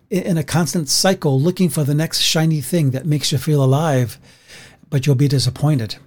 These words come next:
And that's a sad fact. And so many people have lived like that, and, and they can testify to those truths in their lives.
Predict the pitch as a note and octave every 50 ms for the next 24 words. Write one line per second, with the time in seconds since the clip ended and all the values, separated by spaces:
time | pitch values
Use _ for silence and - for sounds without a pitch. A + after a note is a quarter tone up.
0 | _ _ _ _ _ _ _ _ _ _ _ - E3+ D3 F3+ G3 - - - -
1 | - D3+ D#3 D3 - - E3+ F#3+ G3+ E3 - - - - - - _ _ _ _
2 | - F3+ C3+ - F#3+ F#3 F#3+ F#3 F3+ E3+ - - G#3 G3+ E3+ C3+ A#2 C#3 C3+ A2
3 | B2 C3 D3 G#3+ B3 G#3 - D#3 C#3+ B2 C3 - C#3+ B2+ A2+ A2+ - - - C#3+
4 | C#3+ - - F#3 D3+ E3+ D#3+ - D3 C3 - - F#3 - - C#3 - - C3 B2
5 | B2 A#2 - - C#3 C#3+ C#3 C3 A#2+ - - - E3+ F3 E3 C#3 C#3+ B2+ B2 A#2+
6 | A#2 A2+ A2 A2 A2 G#2+ - - -